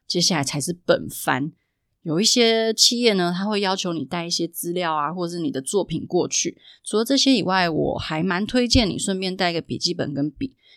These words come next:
也许在面试的时候不一定会用到，但是如果在面试官提到一些你可以注意的事情的时候，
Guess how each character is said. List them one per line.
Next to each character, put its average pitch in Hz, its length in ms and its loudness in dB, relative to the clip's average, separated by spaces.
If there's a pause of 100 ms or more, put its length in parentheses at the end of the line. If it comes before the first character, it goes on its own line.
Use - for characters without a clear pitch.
也 226 120 -2
许 226 140 -2
在 233 120 0
面 254 160 2
试 214 140 -2
的 190 80 0
时 165 140 -2
候 165 80 0
不 190 180 -4
一 - 20 -2
定 143 160 -2
会 160 140 -2
用 151 240 -4
到， - 240 -6 (260)
但 240 140 -2
是 247 80 0
如 214 140 2
果 175 120 4
在 175 280 0
面 196 180 2
试 190 140 -2
官 170 200 -4
提 - 160 -6
到 170 200 0
一 170 80 -4
些 160 340 -2
你 147 80 -4
可 165 120 -4
以 170 120 0
注 208 220 -10
意 202 80 -4
的 165 100 -2
事 - 180 0
情 160 200 2
的 143 80 -2
时 - 160 -2
候， 160 200 -2